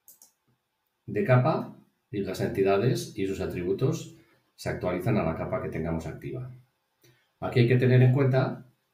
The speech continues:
que la capa, que es, que la capa que estamos visualizando en la pantalla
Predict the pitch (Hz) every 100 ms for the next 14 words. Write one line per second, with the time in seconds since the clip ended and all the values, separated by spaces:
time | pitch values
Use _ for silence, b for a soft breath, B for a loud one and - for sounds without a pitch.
0 | _ - 101 98 127 127 - - - 98
1 | - - 90 85 82 120 82 80 113 110
2 | 101 98 104 95 117 113 92 87 101 117
3 | - 127 123 127 -